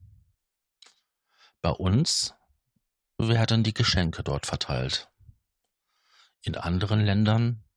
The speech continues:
erst am fünfundzwanzigsten, den Morgen nach Heiligabend, weil in den Abend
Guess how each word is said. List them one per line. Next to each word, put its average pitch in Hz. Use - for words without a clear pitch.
erst 92
am 107
fünfundzwanzigsten, 76
den 101
Morgen 82
nach 82
Heiligabend, 65
weil 85
in 82
den 73
Abend 98